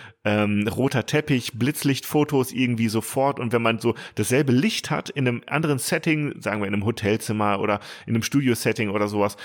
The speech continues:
äh, man, man antizipiert irgendwie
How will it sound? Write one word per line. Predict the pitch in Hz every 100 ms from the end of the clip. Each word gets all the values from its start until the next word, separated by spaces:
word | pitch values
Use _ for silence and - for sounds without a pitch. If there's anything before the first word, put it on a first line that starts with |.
| - - - -
äh, | 107
man, | 104 110 107
man | 113 110 - _ _ _ _ -
antizipiert | 135 156 - 135 208 208
irgendwie | 139 117 107 101